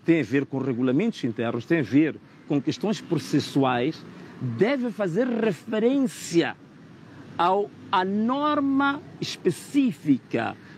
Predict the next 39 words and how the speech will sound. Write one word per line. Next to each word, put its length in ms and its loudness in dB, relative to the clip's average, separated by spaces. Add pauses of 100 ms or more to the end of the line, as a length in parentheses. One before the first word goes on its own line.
(120)
dos 280 4
estatutos 760 -6
que 140 0
sustenta 640 0
a 20 -2
sua 180 -4
declaração. 580 -4 (640)
Portanto, 180 0
as 160 2
declarações 560 0
que 120 -2
ele 120 4 (560)
faz, 240 -2 (600)
qual 180 2
é 80 2
que 140 -8 (320)
é 60 4
a 60 2
fundamentação 1080 0
legal? 640 2 (680)
Onde 280 4
é 40 2
que 140 -4
ele 140 2
foi 240 0
buscar 560 -2 (280)
a 120 4
norma 680 2
que 220 2
valida, 720 -2
que 120 -2
legitima 920 2
que 140 0
ele 100 0
faça 340 -4
aquele 160 0
tipo 220 0
de 80 -4
declarações? 580 -6